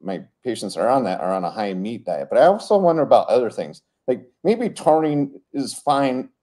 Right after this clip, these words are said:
being slightly lower as long as you have plenty of carnosine and carnitine and all these other amino acids. But if you're, if, if you're having a diet that's really deficient in carnosine and car-, carnitine, maybe all of a sudden it just takes a little bit of blip and,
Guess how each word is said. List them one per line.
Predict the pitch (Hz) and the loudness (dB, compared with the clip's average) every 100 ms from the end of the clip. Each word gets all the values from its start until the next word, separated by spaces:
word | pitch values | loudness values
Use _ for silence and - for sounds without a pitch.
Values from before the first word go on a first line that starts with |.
| _ _ _ _ - | _ _ _ _ -20
being | 117 127 | -8 -6
slightly | 120 - 135 - 131 | -6 2 2 4 -2
lower | 117 117 113 107 | 0 2 2 0
as | |
long | 117 113 | -2 -6
as | 113 | -4
you | |
have | 120 123 | -4 -4
plenty | 120 113 | -6 -6
of | 95 | -8
carnosine | - - 110 107 - 98 92 | -8 -4 -4 -4 -8 -8 -8
and | 92 | -8
carnitine | - 120 120 113 - 120 104 | -6 -4 -4 -8 -8 -6 -6
and | 101 | -2
all | 107 | 0
these | 113 98 | -2 -2
other | 113 117 | -2 0
amino | 104 104 95 95 | -2 -2 -4 -4
acids. | 98 92 - _ _ _ _ - | -6 -8 -18 _ _ _ _ -4
But | 120 | -4
if | 120 | 0
you're, | 160 151 143 | 0 0 -2
if, | 139 | -4
if | - - 123 | -8 -12 -6
you're | 156 143 | -2 2
having | 131 139 | 2 2
a | 104 | 0
diet | 113 135 107 | 2 2 0
that's | 101 | -6
really | 131 127 | -4 -4
deficient | 107 104 123 120 117 - | -6 -6 -6 -6 -8 -8
in | 95 | -8
carnosine | 90 110 113 107 110 | -8 -6 -6 -6 -4
and | 107 - | -4 -4
car-, | 107 113 _ _ _ | -8 -8 _ _ _
carnitine, | 123 131 - 135 117 110 - _ _ _ | -2 -2 -2 -2 0 -2 -6 _ _ _
maybe | 139 165 | 0 4
all | 143 | 4
of | 131 | 2
a | |
sudden | 143 127 | 0 0
it | |
just | 98 135 | -2 -4
takes | 127 107 | -4 -4
a | 101 | -2
little | 120 180 | 0 0
bit | 131 101 | 2 0
of | 95 95 | -2 -2
blip | 107 107 _ | -2 -4 _
and, | 110 110 101 98 | -6 -4 -2 -4